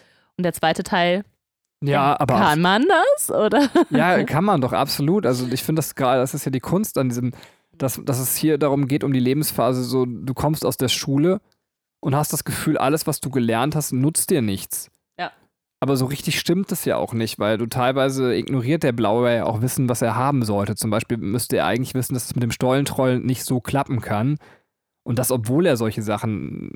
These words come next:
Speaker 2: über die nachgedacht hat, er hatte ja das Lexikon im Kopf und trotzdem versucht er dem Stollentroll zu trauen oder den umzupolen.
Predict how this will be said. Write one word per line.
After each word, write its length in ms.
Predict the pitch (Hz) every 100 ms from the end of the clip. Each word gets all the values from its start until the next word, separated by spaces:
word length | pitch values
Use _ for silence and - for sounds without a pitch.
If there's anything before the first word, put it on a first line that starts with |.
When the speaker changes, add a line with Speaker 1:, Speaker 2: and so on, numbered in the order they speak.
| - - - -
Speaker 2:
über 160 | 120
die 80 | 117
nachgedacht 420 | 110 104 - 131
hat, 40 | 123
er 60 |
hatte 100 | 120 123
ja 40 |
das 100 | 113
Lexikon 480 | 123 - 143 - 107
im 120 | 101
Kopf 340 | - 123 - - _ _ _
und 140 | - 120
trotzdem 360 | - 135 -
versucht 320 | 131 131 139 147
er 60 |
dem 100 | 123
Stollentroll 720 | 120 139 131 131 - 127 123 - - _ -
zu 540 | - 127 123 123 110 98 -
trauen 460 | - 139 151 170 135
oder 180 | 113
den 180 | 113 113
umzupolen. 760 | 110 170 - 135 - 113 104 101